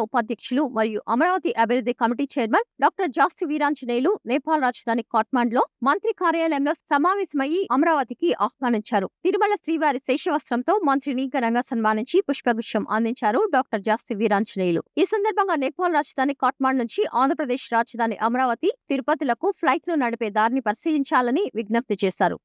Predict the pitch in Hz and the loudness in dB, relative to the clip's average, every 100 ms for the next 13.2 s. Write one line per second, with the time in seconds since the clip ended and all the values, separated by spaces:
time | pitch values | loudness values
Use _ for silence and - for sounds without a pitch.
0 | - 285 427 392 403 302 320 330 330 320 | -4 -2 -2 -4 -4 -4 -2 -2 -2 -6
1 | - 262 262 415 - 240 349 - - 370 | -4 -4 0 -2 -2 -2 0 -2 -4 -2
2 | 330 262 240 - 294 - 247 226 330 480 | -2 -2 -6 -6 -6 -4 -4 0 0 0
3 | - - 285 370 339 302 285 214 220 262 | -4 -4 -6 -4 -2 -4 -4 -4 -2 -2
4 | 247 240 440 - 247 302 370 294 294 - | -2 -4 -6 -4 -2 -2 -4 -4 -6 -6
5 | 247 254 - 233 262 302 269 - 427 _ | -4 -4 -2 -2 0 -2 -4 -6 -6 _
6 | - 311 392 392 202 277 359 359 330 - | -6 -4 -2 -2 -2 -2 -4 -4 -4 -6
7 | 277 269 - 247 233 214 220 240 233 240 | -6 -6 -4 -4 -4 -6 -4 -2 -2 -2
8 | 392 - 220 285 - 440 320 320 339 320 | -4 -6 0 0 2 -2 0 0 0 -2
9 | - 311 294 349 214 254 285 - 269 339 | -4 -2 0 -2 0 0 0 -2 -2 -2
10 | 349 392 285 254 277 294 269 - 247 240 | -2 -2 0 0 -2 -4 -4 -2 -2 0
11 | 247 226 392 466 - 294 302 285 285 247 | 0 2 0 0 -2 0 0 0 0 0
12 | 254 - 285 247 240 285 349 320 262 - | -2 -4 -4 -2 0 0 -2 0 -2 0
13 | 247 226 | 0 0